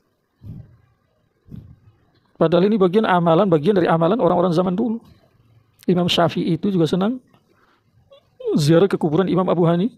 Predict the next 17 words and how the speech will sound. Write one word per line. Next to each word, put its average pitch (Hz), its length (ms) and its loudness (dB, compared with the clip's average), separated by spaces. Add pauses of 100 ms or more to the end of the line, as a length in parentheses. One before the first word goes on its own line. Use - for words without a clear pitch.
(180)
Hanifah. 190 480 -4 (2000)
Saat 175 240 -2
beliau 180 240 2
masih 151 80 0
berada 156 320 0
di 147 320 -6
Irak 165 240 2
sana. 147 240 -4 (960)
Kalau 175 160 4
ada 185 80 4
hajat, 175 320 2
salat 165 160 2
dua 165 240 2
rakaat, 190 320 -2 (160)
ke - 80 -16
kuburan 165 320 0
Imam 165 160 -2